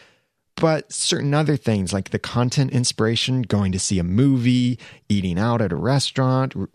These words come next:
buying a particular book, that kind of stuff might be harder to justify depending on how your business and how your podcast is set up. So check with a tax professional. Even if you don't have a tax professional do your taxes,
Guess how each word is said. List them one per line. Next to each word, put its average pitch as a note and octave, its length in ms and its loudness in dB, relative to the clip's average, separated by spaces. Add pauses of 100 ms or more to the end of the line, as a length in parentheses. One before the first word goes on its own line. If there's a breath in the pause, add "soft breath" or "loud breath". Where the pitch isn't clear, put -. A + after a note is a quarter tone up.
(320)
buying G#2+ 300 2
a F#2+ 60 -2
particular F#2+ 540 -4
book, C3 420 0 (300 loud breath)
that C#3 200 0
kind D#3+ 200 2
of C#3+ 80 -2
stuff - 420 -2 (360)
might F#3 460 0
be E3 220 0
harder C#3+ 420 0
to - 160 -6
justify F#2+ 640 -2
depending B2 680 0
on G2+ 360 0 (340 loud breath)
how A2+ 140 2
your A#2 140 0
business G#2 460 0
and F#2+ 120 -4
how G2 140 -2
your G2+ 140 -2
podcast F2+ 580 -4
is F2 80 -4
set F#2 220 -2
up. - 140 -4
So G2 260 0 (480 loud breath)
check - 420 0 (140)
with B2 180 -2
a A#2 40 -2
tax - 460 -4
professional. F#2 720 -2
Even A2+ 220 -2
if A#2+ 120 -4
you A2+ 80 0
don't A2+ 300 0
have A2+ 160 -2
a - 40 -6
tax G#2+ 280 -2
professional F#2+ 540 -2
do F#2+ 120 -2
your F#2 160 0
taxes, F2 540 -4